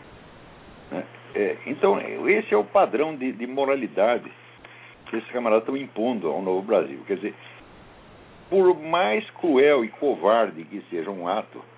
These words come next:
né, se ele for cometido em favor da revolução comunista, então ele está justificado e passa a ser um sinal até de santidade. Quer dizer que a, a moral comunista, onde o bem e o mal já não são mais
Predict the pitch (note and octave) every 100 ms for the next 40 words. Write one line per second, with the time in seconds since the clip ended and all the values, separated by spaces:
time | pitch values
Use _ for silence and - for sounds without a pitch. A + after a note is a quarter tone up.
0 | - - - - - - E2+ A2 - E3+
1 | G3+ G3+ F#3+ E3+ F3 D#3 B2 - G2+ F#2+
2 | A2+ - B2 E2 A2+ A2+ D2+ E2 F2+ A2
3 | G#2 E2 - - F#2+ D#2+ D#2+ D#2 B2+ -
4 | - - - - - E3 - D3 E3+ E3
5 | D#3 - G2+ A#2+ C#3 C3 - - A#2+ C3
6 | D3 D#3+ D3+ - A#2 B2+ C3 A#2 C3 C#3+
7 | C#3 B2 B2+ C3 B2+ - C#3 C#3 D3 F2+
8 | D#2+ - - - - - - - D#3 D#3
9 | E3 - - E3 - E3 F#3+ F#3+ E3+ D#3+
10 | B2+ F2+ A#2 D#3+ - - - - B2 C3
11 | A#2+ G#2+ E2+ E3 F3+ C#3+ G2+ E2+ D2+ B2+
12 | C3+ - - F#3+ F3 G#2+ G2+